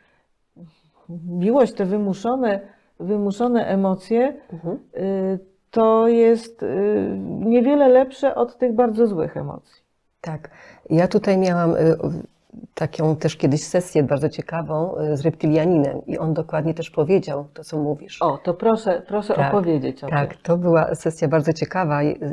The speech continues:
Speaker 2: na YouTubie są dwie części tej sesji, bo była tak długa, że trzeba ją było po prostu skrócić. I on tam bardzo dokładnie mówi, y,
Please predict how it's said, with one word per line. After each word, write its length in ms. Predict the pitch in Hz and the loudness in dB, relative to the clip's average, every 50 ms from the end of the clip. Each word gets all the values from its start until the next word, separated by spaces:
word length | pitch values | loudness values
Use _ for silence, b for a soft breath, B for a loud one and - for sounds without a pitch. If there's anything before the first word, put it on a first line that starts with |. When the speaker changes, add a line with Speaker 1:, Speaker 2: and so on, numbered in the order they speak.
| - 147 147 156 - 143 - | -6 -8 -8 -10 -12 -10 -6
Speaker 2:
na 120 | 147 147 | -4 -2
YouTubie 420 | 147 147 147 - 165 147 143 151 | -2 -2 -2 0 -2 0 0 -2
są 180 | 147 - 160 147 | -2 -2 -2 -2
dwie 180 | 135 139 151 151 | -2 -2 -4 -2
części 380 | - 190 165 160 - - 147 | -2 -2 -2 -2 -2 -6 -6
tej 240 | - - 143 139 139 | -6 -4 -6 -6 -6
sesji, 500 | - - 143 143 - - 160 175 208 208 - - - | -6 -6 -6 -6 -6 -6 -6 -6 -6 -8 -14 -16 -12
bo 80 | 156 151 | -10 -6
była 180 | 139 143 147 | -2 -2 -2
tak 200 | 147 - 156 147 | 0 2 2 2
długa, 240 | 151 170 180 160 151 | 4 2 2 2 0
że 100 | 147 151 | -2 -4
trzeba 220 | - - 143 156 147 | -10 -14 -14 -14 -12
ją 120 | 147 147 | -8 -6
było 120 | 143 160 - | -6 -6 -6
po 60 | - | -8
prostu 420 | - - - - - 156 - - - - | -10 -20 -16 -10 -8 -6 -6 -8 -10 -16
skrócić. 640 | - - - - 147 143 139 - - 214 233 220 - B B B B B B B B B B B B B B _ | -20 -16 -8 -4 -4 -4 -2 -2 -2 -2 -2 -4 -10 B B B B B B B B B B B B B B _
I 160 | - 196 180 175 | -2 0 2 4
on 140 | 175 196 | 4 2
tam 360 | 196 202 185 180 190 190 180 - - - - 185 | 2 2 2 2 2 0 0 -2 -2 -4 -2 0
bardzo 240 | 185 190 202 196 | 0 2 2 2
dokładnie 440 | 180 185 180 - 190 180 170 185 170 | 2 0 0 2 2 2 2 4 4
mówi, 400 | 170 180 202 202 180 185 175 180 - - | 4 4 4 4 4 2 2 0 -4 -8
y, 40 | - | -4